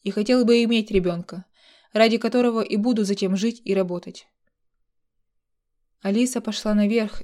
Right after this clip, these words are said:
и снова позвонила сестре. Не получив ответа, она позвонила маме, и ей пришлось подробно рассказать о своей свадьбе и обсуждать список гостей для лондонской вечеринки,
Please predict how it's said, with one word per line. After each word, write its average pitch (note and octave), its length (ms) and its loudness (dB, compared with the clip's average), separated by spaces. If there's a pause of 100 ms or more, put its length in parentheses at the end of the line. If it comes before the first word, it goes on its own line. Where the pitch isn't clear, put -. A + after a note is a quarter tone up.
и G3 80 -6
снова A3 280 -2
позвонила G3 500 -2
сестре. F#3 520 -6 (640)
Не G3 120 0
получив G#3 500 0
ответа, G3+ 640 -4 (180)
она G3 200 -2
позвонила G#3 540 0
маме, F3+ 480 -4 (440)
и G3+ 80 -4
ей A#3 160 2
пришлось A3+ 400 2
подробно A3 480 0
рассказать G#3+ 460 -2
о - 100 -8
своей F#3 320 -2
свадьбе G#3 600 0 (180)
и G3+ 120 2
обсуждать G#3 540 0
список G3+ 340 -4
гостей G3+ 340 -2
для G3+ 180 0
лондонской G3+ 540 0
вечеринки, G3 720 -4